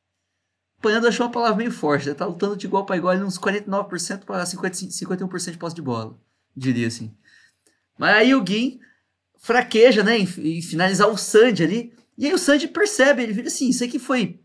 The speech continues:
piedade?" Ele vira e fala assim, ele aproveita e dá um golpe fortão no Gin, mano. E aí o Sanji tá,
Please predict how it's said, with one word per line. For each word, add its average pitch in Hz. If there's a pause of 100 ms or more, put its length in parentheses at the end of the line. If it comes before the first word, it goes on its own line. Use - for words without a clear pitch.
piedade?" 151
Ele 127
vira 170
e 190
fala 214
assim, 165 (640)
ele 190
aproveita 262
e 269
dá 262
um 240
golpe 247
fortão 269
no 220
Gin, 147
mano. 117 (1080)
E 147
aí 180
o 208
Sanji 240 (760)
tá, 185